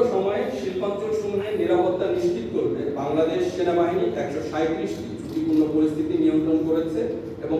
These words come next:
একত্রিশ বার বিভিন্ন মূল সড়ক অবরোধ থেকে অবমুক্ত করেছে। এখানে উল্লেখ্য যে শিল্পাঞ্চলে জাতীয় নিরাপত্তা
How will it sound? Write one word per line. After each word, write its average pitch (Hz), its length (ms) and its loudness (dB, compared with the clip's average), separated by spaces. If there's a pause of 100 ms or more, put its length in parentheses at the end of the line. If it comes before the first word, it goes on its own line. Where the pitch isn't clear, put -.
(140)
একত্রিশ 226 520 2
বার - 140 -2 (180)
বিভিন্ন 185 300 0 (160)
মূল 185 160 6 (100)
সড়ক 170 240 0 (140)
অবরোধ 160 300 0 (100)
থেকে 165 200 -2 (320)
অবমুক্ত 147 400 -2 (140)
করেছে। - 300 -2 (580)
এখানে 185 220 6 (100)
উল্লেখ্য 185 380 4 (100)
যে 220 80 2 (460)
শিল্পাঞ্চলে 196 600 4 (100)
জাতীয় 175 340 4
নিরাপত্তা 185 440 4